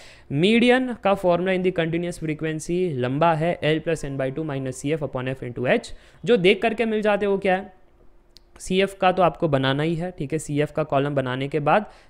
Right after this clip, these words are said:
यहाँ पर समेशन एफ या फिर इधर से ही ये जो लास्ट है उससे एन मिल जाता है, और एच तो डेटा को देख करके मिलता है, तो दो कहानी तो ऐसी मिल जाती है। तीन कहानी बचती है, जो तीन कहानी कैसे मिलेगी? जब मीडियन क्लास खोजते हो,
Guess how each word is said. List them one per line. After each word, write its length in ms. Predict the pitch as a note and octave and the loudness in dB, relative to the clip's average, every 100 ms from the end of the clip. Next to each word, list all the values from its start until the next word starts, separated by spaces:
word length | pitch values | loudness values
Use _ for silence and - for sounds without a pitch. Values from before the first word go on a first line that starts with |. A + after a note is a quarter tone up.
| - | -2
यहाँ 140 | C#3+ | 0
पर 140 | D3+ F3 | 2 0
समेशन 500 | F3 D#3+ E3 G3 F#3+ | 0 -2 -4 -4 -2
एफ 300 | D#3 C#3 - - _ _ _ _ _ _ | 0 0 -6 -20 _ _ _ _ _ _
या 140 | C#3 C#3+ | -2 0
फिर 180 | F#3+ - | -2 -2
इधर 220 | C#3+ D#3 | -2 -2
से 160 | - B2 | -2 -6
ही 120 | A#2+ - _ - | -8 -16 _ -10
ये 40 | C#3 | -2
जो 100 | D3 | 0
लास्ट 320 | C3 C3+ - | 2 0 -2
है 60 | A#3+ - | -8 -8
उससे 240 | - A#3+ - - | -6 -4 -4 -2
एन 120 | G#3 | 0
मिल 240 | A3 E3 C3 | 2 0 -2
जाता 300 | A#2+ A#2 C#3 | -4 -8 -12
है, 100 | C#3 - - | -14 -20 -2
और 220 | F3+ G3+ - | 2 2 4
एच 280 | G#3+ A3+ - - | 2 2 -6 -2
तो 80 | |
डेटा 300 | G3 D#3 D#3+ F#3 | 2 2 2 0
को 120 | F#3+ | 0
देख 220 | D3 D3+ | 0 0
करके 240 | E3 D#3 E3 | -2 -2 -2
मिलता 280 | D3+ C#3+ | -2 -2
है, 40 | F#3 | -2
तो 80 | G#3+ | 0
दो 180 | E3 E3 | 0 0
कहानी 280 | E3 D3+ | -2 -2
तो 100 | D#3 | -2
ऐसी 220 | D#3+ C3 C3+ | -4 -2 -6
मिल 160 | C3 | -4
जाती 260 | B2 B2 G3 | -2 -2 -4
है। 60 | A3+ | -4
तीन 260 | A3+ A#3 | -2 -2
कहानी 280 | G#3+ F#3+ F#3+ | 0 0 0
बचती 300 | E3+ E3 G#3+ | -2 -4 -4
है, 60 | A3 | -4
जो 140 | G3+ | -4
तीन 260 | G3 G#3 G3+ | -4 -6 -2
कहानी 240 | G3 F#3+ | -2 -2
कैसे 240 | F#3 E3+ F#3 | -2 -2 -2
मिलेगी? 360 | F3 E3+ G3+ | -2 -2 -2
जब 160 | F#3+ G3+ | -2 -2
मीडियन 360 | F#3 F#3 G3+ | 0 2 2
क्लास 260 | F#3 D#3+ D#3 | 0 0 0
खोजते 340 | - B2 - | -2 -6 -6
हो, 80 | - | -12